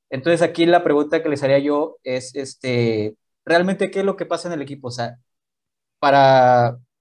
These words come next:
estar en estos momentos en los lugares en el que está, que sería el último de la tabla general y peleando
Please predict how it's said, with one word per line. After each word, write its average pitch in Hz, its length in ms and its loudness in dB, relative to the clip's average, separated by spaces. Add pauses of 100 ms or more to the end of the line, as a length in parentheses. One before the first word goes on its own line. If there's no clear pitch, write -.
estar 139 360 -2
en 160 100 0
estos 160 200 -4
momentos 139 280 -6
en 160 80 -6
los 135 60 -6
lugares 131 280 -4
en 139 60 -8
el 131 100 -10
que 123 80 -20
está, - 320 -10 (400)
que 120 100 -6
sería 120 280 0
el 131 80 0
último 139 320 0
de 123 60 2
la 113 120 -2
tabla 135 220 -2
general 139 400 -4
y 135 120 -8
peleando 117 480 -8